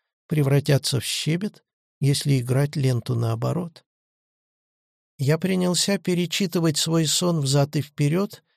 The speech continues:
по диагонали, снизу вверх и сверху вниз,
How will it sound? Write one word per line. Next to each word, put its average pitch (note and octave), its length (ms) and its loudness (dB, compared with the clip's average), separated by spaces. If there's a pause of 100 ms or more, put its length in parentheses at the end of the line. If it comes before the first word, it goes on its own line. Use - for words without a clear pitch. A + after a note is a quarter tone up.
(160)
по D3+ 100 0
диагонали, D3+ 840 0 (340)
снизу F3 600 0
вверх D#3 520 0
и D3+ 100 0
сверху D3 540 2
вниз, C#3+ 560 -2